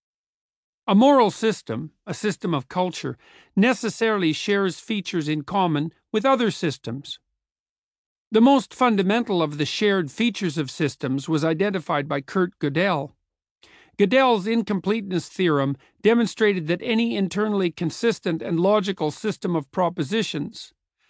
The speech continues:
must necessarily be predicated on assumptions that cannot be proved from within the confines of that system. The philosopher of science, Thomas Kuhn, discussing the progress of science,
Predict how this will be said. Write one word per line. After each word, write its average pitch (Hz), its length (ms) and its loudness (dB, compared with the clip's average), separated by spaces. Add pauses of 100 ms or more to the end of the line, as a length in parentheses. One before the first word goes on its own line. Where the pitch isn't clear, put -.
(180)
must 202 360 2
necessarily 220 1040 2
be 165 200 -4
predicated 190 680 -2
on 180 180 0
assumptions 170 600 -2
that 180 220 -10
cannot 202 420 -2
be 175 100 -4
proved 202 500 -2
from 160 200 -2
within 170 320 0
the 165 80 0
confines 170 720 0
of 143 160 -6
that 165 320 0
system. 196 560 -6 (1300)
The 185 80 0
philosopher 214 680 0
of 143 100 -4
science, 190 680 -2
Thomas 190 520 0
Kuhn, 202 460 0 (340)
discussing 196 580 0
the 151 80 0
progress 190 540 0
of 139 140 -6
science, 214 600 -4